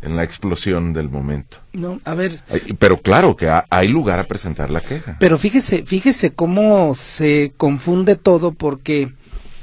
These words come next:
Speaker 2: insisto, ¿qué es violencia política o violencia de género? Porque <clears throat> los adjetivos, todos lo han hecho, se han, se han criticado fuerte, ¿no?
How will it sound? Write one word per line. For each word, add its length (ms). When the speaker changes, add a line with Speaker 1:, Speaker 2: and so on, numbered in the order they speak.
Speaker 2:
insisto, 640
¿qué 240
es 120
violencia 800
política 600
o 60
violencia 360
de 60
género? 380
Porque 720
<clears throat> 360
los 240
adjetivos, 720
todos 500
lo 220
han 140
hecho, 300
se 180
han, 420
se 120
han 100
criticado 480
fuerte, 400
¿no? 120